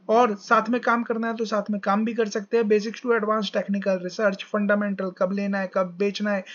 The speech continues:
क्यों शेयर भागते हैं, क्यों शेयर गिरते हैं, रिस्क मैनेजमेंट, रिस्क मैन-, अ, रिस्क रिवॉर्ड रेशियो, सब कुछ आपको पता चलेगी। वन टू वन क्लासेस है, पच्चीस हजार रुपए का कोर्स है, थ्री मंथ की हैंड होल्डिंग है, स्ट्रेटजी यूजिंग स्टॉक मार्केट, ऑनलाइन नोट्स, सब कुछ दिया जाता है।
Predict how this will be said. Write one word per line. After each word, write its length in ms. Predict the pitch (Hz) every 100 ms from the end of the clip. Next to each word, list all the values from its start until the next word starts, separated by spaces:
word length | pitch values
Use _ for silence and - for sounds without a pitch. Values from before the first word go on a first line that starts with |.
| - _ -
क्यों 200 | 277 269
शेयर 220 | 269 247
भागते 360 | 214 208 -
हैं, 120 | 214 202
क्यों 140 | 269
शेयर 240 | 233 247
गिरते 340 | 226 214 208 233
हैं, 180 | 196 175 - - -
रिस्क 220 | 233 -
मैनेजमेंट, 520 | 269 247 240 226 233 233
रिस्क 220 | 226 254
मैन-, 300 | 240 233 -
अ, 160 | 214
रिस्क 280 | 214 226 -
रिवॉर्ड 280 | 247 233 220
रेशियो, 200 | 214 220
सब 220 | 202 233
कुछ 160 | - 220
आपको 240 | 214 -
पता 160 | 214 208
चलेगी। 420 | 208 214 202 240 - - -
वन 160 | 208 262
टू 100 | 294
वन 180 | 277 269
क्लासेस 440 | 254 226 208 262
है, 60 | 277
पच्चीस 340 | 277 214 262
हजार 180 | 240 233
रुपए 160 | 226 226
का 120 | 226
कोर्स 340 | 208 214 220
है, 80 | 247
थ्री 180 | 240 233
मंथ 160 | 220 220
की 140 | 233
हैंड 240 | 202 202
होल्डिंग 340 | 202 214 226 226
है, 160 | 254
स्ट्रेटजी 420 | 208 226 202 202 214
यूजिंग 340 | 208 202 196
स्टॉक 300 | - 196 190
मार्केट, 240 | 202 190
ऑनलाइन 260 | - 208 202
नोट्स, 280 | 220 208 - - - -
सब 220 | - 269
कुछ 160 | 285 220
दिया 200 | 233 226
जाता 260 | 220 202
है। 100 | 240